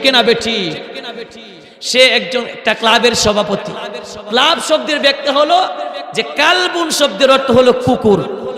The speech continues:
এই কালবুন শব্দের বহু বচন হলো কিলাবুন। কিলাব অর্থ কুকুর সমূহ। কিলাব অর্থ কি? কুকুর সমূহ। তিনি, ক্লাব হলো কিলাব শব্দের অর্থ হলো কুকুর সমূহ।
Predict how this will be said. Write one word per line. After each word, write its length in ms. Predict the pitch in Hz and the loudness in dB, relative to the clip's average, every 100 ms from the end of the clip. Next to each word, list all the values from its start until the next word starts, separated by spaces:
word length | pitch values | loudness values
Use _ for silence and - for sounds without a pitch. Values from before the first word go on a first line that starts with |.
| - - | -10 -6
এই 80 | 196 | -6
কালবুন 560 | 208 269 311 311 320 294 | 0 2 2 2 -2 -2
শব্দের 440 | - 269 196 254 | 0 -2 -2 -4
বহু 320 | 196 240 269 | 0 0 0
বচন 340 | 277 277 277 262 | 2 0 0 -2
হলো 300 | 226 254 269 247 | -2 -2 -2 -2
কিলাবুন। 680 | 220 220 240 240 214 190 143 - - - 226 | 0 4 4 2 0 -6 -8 -12 -14 -14 -8
কিলাব 440 | 233 262 320 311 | -2 2 4 2
অর্থ 220 | 285 285 294 | 0 0 -2
কুকুর 420 | - 294 285 294 | -4 -4 -2 0
সমূহ। 500 | - 262 247 233 180 | 2 0 2 2 2
কিলাব 360 | - 240 285 | 0 2 4
অর্থ 180 | 302 302 | 4 2
কি? 460 | 339 339 339 320 226 262 285 302 - | 0 2 4 2 0 -8 -10 -12 -10
কুকুর 300 | 311 - 320 | -8 -4 -2
সমূহ। 520 | - 285 269 254 196 - - - - | 0 -2 -2 -2 -2 -4 -12 -14 -6
তিনি, 380 | 247 294 370 359 - - - - - - | -2 2 2 0 -6 -12 -16 -18 -20 -4
ক্লাব 500 | 214 277 339 - 226 | 2 4 4 2 0
হলো 300 | 294 311 359 - - 285 339 - - 285 311 359 - - - - - | 2 4 4 2 -4 -8 -10 -12 -12 -12 -12 -14 -14 -18 -20 -20 -2
কিলাব 300 | 254 311 349 233 | 4 6 6 4
শব্দের 260 | 285 226 277 | 0 2 2
অর্থ 240 | 277 - | 2 2
হলো 380 | 269 294 349 381 - - - | 4 4 6 4 0 -6 -2
কুকুর 300 | 349 - 359 | 0 2 2
সমূহ। 680 | - 320 285 254 202 - | 2 0 0 -2 -2 -6